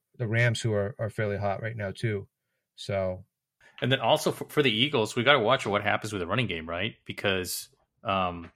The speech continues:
Speaker 2: Gainwell, I think he should be back, and then Swift had a great game, like you were calling it out. We're gonna talk about it a little bit later. But then h-, how does that split? That's gonna be a question for me. How, how are they gonna play that out? Are they gonna split carries? You know, are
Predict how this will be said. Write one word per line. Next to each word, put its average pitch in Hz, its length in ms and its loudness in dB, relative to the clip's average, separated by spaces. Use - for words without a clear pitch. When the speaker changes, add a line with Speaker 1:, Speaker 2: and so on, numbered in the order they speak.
Speaker 2:
Gainwell, 123 420 6
I 117 60 4
think 127 180 -2
he 120 100 -10
should 170 320 0
be 101 100 0
back, 95 400 0
and 110 160 2
then 101 140 2
Swift 123 320 0
had 120 100 -4
a 104 60 2
great 110 280 -2
game, 113 220 2
like 92 100 -2
you 90 60 -6
were 90 80 -6
calling 95 260 -4
it 92 60 0
out. 98 140 2
We're 92 60 -4
gonna 92 120 -6
talk 98 160 -2
about 92 160 -2
it - 20 -4
a - 20 -4
little 90 140 -6
bit 95 120 -4
later. 107 260 0
But 117 120 0
then 110 260 2
h-, 117 100 0
how 127 120 8
does 120 120 6
that 98 180 2
split? 113 240 2
That's - 160 2
gonna 107 120 0
be 98 120 0
a 90 40 -2
question - 360 -2
for - 120 -14
me. 95 360 -4
How, - 280 0
how 107 80 8
are 107 80 8
they 104 80 2
gonna 95 220 2
play 104 120 4
that 92 140 2
out? 98 200 4
Are 85 100 -2
they - 80 -8
gonna 87 240 -4
split - 340 -4
carries? 98 520 2
You - 60 -14
know, 87 140 -4
are 87 120 -6